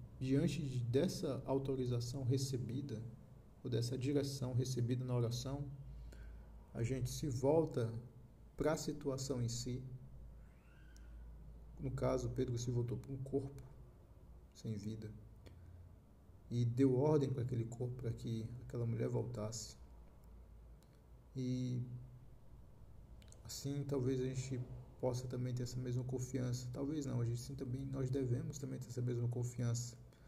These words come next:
de declarar, de dar uma ordem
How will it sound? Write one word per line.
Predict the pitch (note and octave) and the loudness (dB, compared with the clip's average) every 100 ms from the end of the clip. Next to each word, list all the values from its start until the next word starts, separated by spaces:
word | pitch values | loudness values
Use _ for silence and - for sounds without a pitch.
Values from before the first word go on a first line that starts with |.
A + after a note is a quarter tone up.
| - - - - - | -18 -20 -20 -8 0
de | B2 | 6
declarar, | C3+ - - - - - - D3+ B2+ C#3 D3+ C3 C3 - - - - - - - - - | 6 6 0 -6 -12 -8 0 2 4 4 2 2 -2 -4 -10 -14 -18 -18 -20 -20 -18 -6
de | A#2 | -2
dar | A#2+ | 0
uma | B2 C3+ | 0 2
ordem | B2+ C3 C#3 C3+ A2 G#2+ | 4 6 6 6 4 2